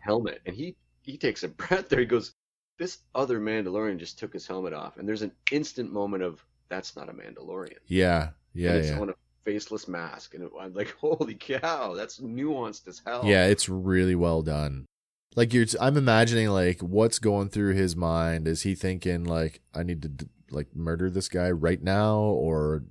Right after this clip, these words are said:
Speaker 2: do I need to suss him out a little bit more?" Like,
Speaker 1: He's certainly about to.
Speaker 2: you can imagine sort of the emotional turmoil that he's,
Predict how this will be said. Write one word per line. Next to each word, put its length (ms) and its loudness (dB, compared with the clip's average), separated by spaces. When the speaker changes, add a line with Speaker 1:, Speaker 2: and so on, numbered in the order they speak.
Speaker 2:
do 140 2
I 80 2
need 180 -4
to 80 0
suss 320 0
him 80 -2
out 160 4
a 40 4
little 200 4
bit 160 0
more?" 460 2
Like, 360 0
Speaker 1:
He's 140 -18
certainly 580 -6
about 360 -8
to. 160 -14
Speaker 2:
you 100 -6
can 160 0
imagine 560 6
sort 240 4
of 80 4
the 140 6
emotional 1080 2
turmoil 680 0
that 160 0
he's, 480 -4